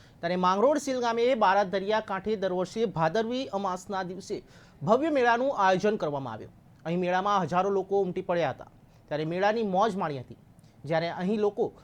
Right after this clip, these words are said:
દરિયાઈ ખાડીમાં હોડીઓમાં બેસીને મજા માણી હતી, તો કોઈ લોકોએ રેતીમાં ચાલતી બાઇકની પણ મજા માણી. અહીં વર્ષોથી મેળો ભરાય છે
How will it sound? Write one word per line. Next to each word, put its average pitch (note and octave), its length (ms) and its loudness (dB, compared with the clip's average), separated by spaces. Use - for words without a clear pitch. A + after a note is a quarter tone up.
દરિયાઈ A#3+ 400 6
ખાડીમાં B3 540 2
હોડીઓમાં G#3+ 540 -2
બેસીને F#3+ 480 -4
મજા F3 300 -2
માણી B2+ 220 -8
હતી, A2 180 -16
તો E3+ 60 -8
કોઈ F#3+ 300 -4
લોકોએ G3+ 420 0
રેતીમાં F#3+ 500 -4
ચાલતી G3+ 400 0
બાઇકની G3 400 -2
પણ A#3 240 -2
મજા F3+ 280 0
માણી. A#2+ 220 -8
અહીં E3 180 -4
વર્ષોથી A3 460 -2
મેળો G#3 260 2
ભરાય C3 280 -4
છે - 160 -20